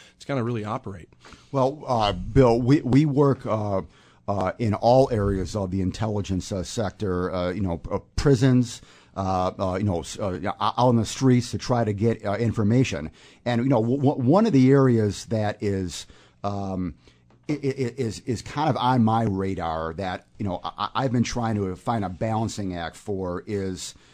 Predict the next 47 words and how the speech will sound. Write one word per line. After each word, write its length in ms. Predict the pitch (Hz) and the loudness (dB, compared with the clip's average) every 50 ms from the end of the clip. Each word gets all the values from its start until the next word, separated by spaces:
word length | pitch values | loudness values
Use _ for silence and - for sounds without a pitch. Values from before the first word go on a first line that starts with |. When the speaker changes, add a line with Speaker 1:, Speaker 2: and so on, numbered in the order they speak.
| _ _ _ _ _ - | _ _ _ _ _ -6
Speaker 2:
uh, 160 | 101 101 101 - | -6 -6 -6 -4
an 200 | 123 113 117 139 | -2 0 2 2
issue 340 | 160 - - 147 143 131 | 2 2 2 2 2 2
where 520 | 120 113 110 110 104 104 101 98 98 95 - - - _ - | 4 2 0 0 0 0 0 -2 -2 -4 -6 -10 -20 _ -16
I, 220 | - - - 127 123 | -16 -14 -10 -8 -8
I, 180 | - - 110 | -6 -2 0
I 20 | 110 | 2
mentioned 400 | 110 135 156 151 - 127 117 113 | 2 2 2 2 2 2 2 2
earlier 240 | 117 113 113 104 90 | 2 2 0 0 -2
to 60 | 90 | -6
Kevin 440 | - - - 117 113 95 95 90 90 | -8 -6 -4 -4 -4 -2 -4 -4 -4
about, 420 | 90 85 73 95 90 87 92 - 104 | -6 -6 -6 -6 -4 -4 -4 -4 -4
you 40 | |
know, 280 | 95 87 85 87 87 - - - - - - - - - - | -4 -4 -4 -6 -8 -8 -12 -16 -14 -14 -16 -16 -16 -16 -16
uh, 80 | 107 - _ | -16 -16 _
cracking 520 | - - - 135 135 139 135 131 117 110 98 | -10 -4 0 0 0 2 2 2 0 0 0
down 340 | 113 110 113 110 110 104 98 | 0 -2 -2 -2 -2 -2 -4
on 160 | 92 95 87 | -4 -6 -6
some 240 | - - 123 113 107 | -6 -6 -2 -2 -2
of 80 | 95 | -2
these 160 | 98 98 - | -2 -4 -8
cases 420 | - - - 110 107 95 - 90 85 | -8 -8 -8 -6 -6 -6 -8 -10 -10
where 380 | 82 95 98 92 92 90 85 - - _ _ - | -8 -6 -4 -4 -4 -6 -8 -10 -14 _ _ -10
the, 340 | 107 - - 120 - - 117 | -10 -10 -10 -10 -10 -8 -8
it's 100 | 101 - | -8 -6
just 200 | - 131 - 120 | -6 -6 -4 -4
a 60 | 101 | -6
drunk, 340 | 95 87 107 110 107 - - | -4 -2 -2 -2 -2 -2 -4
uh, 280 | - 95 - - 104 - | -6 -6 -4 -4 -4 -4
a, 220 | - 98 92 95 95 | -4 -4 -4 -4 -4
um, 280 | 90 87 85 82 85 - _ - - | -4 -6 -6 -8 -10 -10 _ -10 -8
uh, 180 | 87 85 82 - | -6 -6 -6 -6
a 100 | 95 98 | -6 -6
gun 280 | 98 92 120 117 113 107 | -4 0 0 0 2 2
possession 480 | 107 95 85 92 87 - - 87 85 | 0 -2 -2 -2 -4 -4 -4 -6 -8
case. 360 | - - 82 - - - - - | -8 -8 -10 -10 -10 -14 -14 -12
Speaker 1:
Sure. 220 | - - 110 - - - - | -8 -6 -6 -6 -6 -10 -6
Speaker 2:
You, 120 | - 117 131 | -2 -2 0
you, 180 | 131 131 156 | 0 0 -2
you 200 | - 139 143 196 208 | 0 0 0 0 0
might 240 | 202 196 190 175 131 | 2 2 2 0 2
have 440 | 101 131 131 123 117 117 110 - - - | 2 2 2 4 2 2 0 -2 -6 -6
a, 300 | 101 98 95 95 95 92 - - - - - - _ - | -4 -4 -2 -2 -4 -4 -6 -10 -20 -20 -20 -20 _ -4
m-, 160 | - 143 160 165 | -4 -2 2 4
mostly 360 | 180 196 160 - - 151 123 | 4 4 4 2 2 4 4
young 300 | 117 117 113 113 113 101 | 6 6 6 6 4 4
men, 360 | 90 85 82 80 78 71 - | 2 0 -2 -4 -4 -6 -8